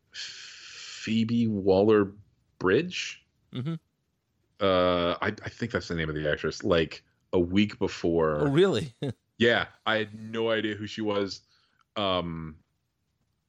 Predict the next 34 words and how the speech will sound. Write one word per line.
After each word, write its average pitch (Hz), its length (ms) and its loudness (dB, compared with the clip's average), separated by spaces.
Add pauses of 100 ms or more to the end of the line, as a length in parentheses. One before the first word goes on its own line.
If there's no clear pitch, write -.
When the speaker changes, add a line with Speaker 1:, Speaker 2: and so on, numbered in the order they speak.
(220)
Speaker 1:
or - 80 -16
maybe 123 180 -10
it 214 60 -8
was, 190 100 -8
like, 131 160 -2
right 101 160 4
after. 98 220 2
When 110 160 4
I 104 80 2
first 196 320 0
heard 113 560 0
her, 107 280 2
I 107 80 2
thought 101 300 0
it 98 60 -4
was 90 200 -8
Emma 90 160 -2
Thompson. 78 520 -12 (640)
Speaker 2:
It, 117 120 -2 (100)
she - 180 -8
does 113 280 -4
give 107 200 -2
off 101 180 -6
Emma 98 220 -6
Thompson 101 360 -2
Speaker 1:
She 214 60 4
does 214 180 2
Speaker 2:
vibes. - 60 -2
Speaker 1:
give 202 220 2
off 170 160 0
the 160 180 2
Emma 156 120 -2
Thompson 175 380 -10
vibe. 104 200 -2